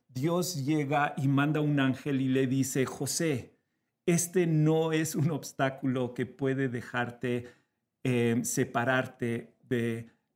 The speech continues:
esta mujer que amas tanto, que es María." Y José tiene misericordia, tiene compasión, y él se termina casando, eh, con María, y ya saben,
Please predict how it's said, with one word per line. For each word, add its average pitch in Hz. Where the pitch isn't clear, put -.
esta 135
mujer 123
que 123
amas 113
tanto, 107
que 120
es 101
María." 107
Y 156
José 143
tiene 151
misericordia, 156
tiene 123
compasión, 123
y 139
él 127
se 139
termina 123
casando, 120
eh, 113
con 135
María, 117
y 123
ya 131
saben, 123